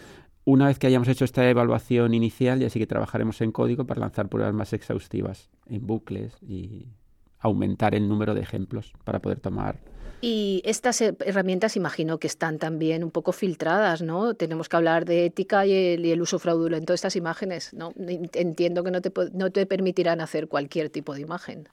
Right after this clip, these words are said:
Speaker 1: Hay ciertas limitaciones. Eh, bueno, pues cuando estás hablando de niños, normalmente más limitaciones.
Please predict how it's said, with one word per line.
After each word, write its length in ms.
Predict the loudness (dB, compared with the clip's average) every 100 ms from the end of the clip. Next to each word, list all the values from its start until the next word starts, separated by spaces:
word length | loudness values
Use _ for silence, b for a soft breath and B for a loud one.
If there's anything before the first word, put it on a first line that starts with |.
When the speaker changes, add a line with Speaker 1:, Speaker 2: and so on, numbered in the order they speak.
| 2
Speaker 1:
Hay 160 | 2
ciertas 440 | 4 4 4 2 4
limitaciones. 840 | 4 4 0 4 4 6 2 -2 -12 -18 -20 -20 -10
Eh, 300 | -4 -4 -6 -12 -12
bueno, 280 | -8 -6 -6
pues 300 | -8 -8 0
cuando 460 | 0 2 2 2
estás 360 | 0 0 -2 2
hablando 240 | 4 4
de 60 | 6
niños, 360 | 6 4 2 0
normalmente 440 | 0 0 0 0
más 180 | -2 -2
limitaciones. 880 | -2 -2 -4 0 2 2 0 -4